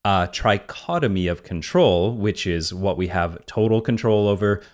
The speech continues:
what we have some control over, and what we have no control over,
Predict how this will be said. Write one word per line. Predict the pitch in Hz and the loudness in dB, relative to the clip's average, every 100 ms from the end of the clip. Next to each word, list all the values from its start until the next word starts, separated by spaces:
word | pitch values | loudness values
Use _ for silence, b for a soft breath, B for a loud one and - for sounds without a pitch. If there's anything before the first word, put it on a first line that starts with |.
| B | B
what | 98 85 | 0 0
we | 85 | -2
have | 85 78 | -2 -2
some | - 165 190 175 | -2 0 2 2
control | 139 127 123 120 | 0 2 2 4
over, | 113 117 117 | 4 2 2
and | 107 104 | 0 0
what | 107 104 | 0 0
we | 101 | -2
have | 85 98 92 92 | -2 -2 -4 -8
no | 98 98 107 143 143 | -6 0 2 4 4
control | 120 92 87 85 76 | 2 -4 -4 -4 -4
over, | 78 80 92 - | -4 -2 -2 -2